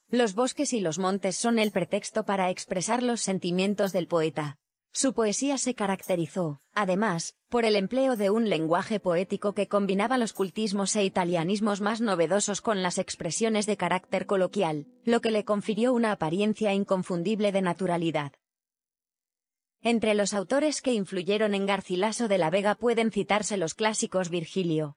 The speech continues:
Horacio y Petrarca, además de algunos autores modernos como Ausiàs March, Ariosto y San Nazaro.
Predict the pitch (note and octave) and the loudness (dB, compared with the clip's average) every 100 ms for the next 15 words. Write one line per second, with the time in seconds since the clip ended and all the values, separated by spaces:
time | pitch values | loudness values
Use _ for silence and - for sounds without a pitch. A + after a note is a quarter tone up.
0 | _ - A3 A3+ - C4+ G#3 F#3 E3 G3 | _ 0 2 2 0 0 2 0 0 0
1 | G3+ F#3 E3 D3+ _ - G3+ F#3+ A3 G#3+ | 0 -2 -4 -6 _ -4 0 2 2 2
2 | F3+ F3 G#3+ G#3+ G3+ F3 D3+ A3+ A3 F3+ | 0 2 0 0 0 -2 0 2 2 0
3 | E3+ F#3 G3 G3 - G#3+ F#3 E3 D#3+ - | 0 2 2 -2 -2 0 2 2 0 0
4 | A3 G3 F3 D#3 - - _ G#3+ G#3 G#3+ | 0 0 -2 -2 -10 -20 _ -2 0 0
5 | G#3 - G3 F#3 G#3 F#3+ F3 E3+ D#3 D#3 | -2 0 0 0 0 0 0 -2 -2 -4